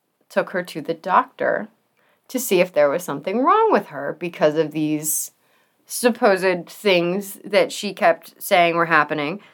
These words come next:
And it says, "To her mother's embarrassment, while at the doctor, Helen warned the doctor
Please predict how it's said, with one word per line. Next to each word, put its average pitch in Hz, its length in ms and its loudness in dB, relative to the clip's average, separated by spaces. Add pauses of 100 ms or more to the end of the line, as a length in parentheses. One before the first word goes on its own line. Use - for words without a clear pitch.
(340)
And 185 320 0
it 180 140 2
says, 196 360 2
"To 302 260 2
her 269 160 2
mother's 277 520 2
embarrassment, 220 1200 -2 (580)
while 226 440 2
at 262 160 2
the 226 80 -2
doctor, 165 680 0 (600)
Helen 285 520 2
warned 190 540 2 (500)
the 196 100 0
doctor 175 720 2